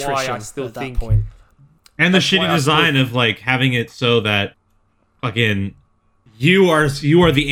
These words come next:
Speaker 3: aiming god, apparently, because everyone else on your fucking side can't even shoot a, the broadside
Speaker 2: Yeah,
Speaker 3: of a
Speaker 2: I know.
Speaker 3: barn.
Speaker 2: That's right, yeah. And that's part of what makes Halo C E as well such an incredible, like, on Legendary, Halo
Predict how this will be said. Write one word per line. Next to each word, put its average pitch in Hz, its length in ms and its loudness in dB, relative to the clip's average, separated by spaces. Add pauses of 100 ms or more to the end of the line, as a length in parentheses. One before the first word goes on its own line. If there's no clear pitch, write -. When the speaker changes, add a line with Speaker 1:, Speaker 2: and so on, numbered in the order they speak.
Speaker 3:
aiming 143 280 0
god, 123 380 0
apparently, 110 640 -2
because 127 260 0
everyone 135 380 4
else 139 260 -2
on 123 160 -4
your 127 140 2
fucking 131 440 -4
side 113 360 -2
can't 113 200 -6
even 107 220 -4
shoot 110 240 -4
a, 98 100 -4 (100)
the 117 80 -4
broadside 110 520 -2
Speaker 2:
Yeah, 127 60 -2
Speaker 3:
of - 20 -4
a - 40 -4
Speaker 2:
I - 20 -4
know. 120 60 -6
Speaker 3:
barn. 95 360 -2 (140)
Speaker 2:
That's - 240 -16
right, 117 280 -10
yeah. 110 260 -14 (680)
And 123 340 -12
that's 156 380 -8
part 147 420 -2
of 135 100 -8
what 135 160 -8
makes 127 280 -12
Halo 123 320 -8
C 117 460 -12
E - 20 -12
as 107 180 -14
well 113 240 -10
such - 340 -14
an 117 80 -16
incredible, 110 360 -14
like, - 200 -14
on 165 320 -8
Legendary, 139 800 -10
Halo 156 460 -10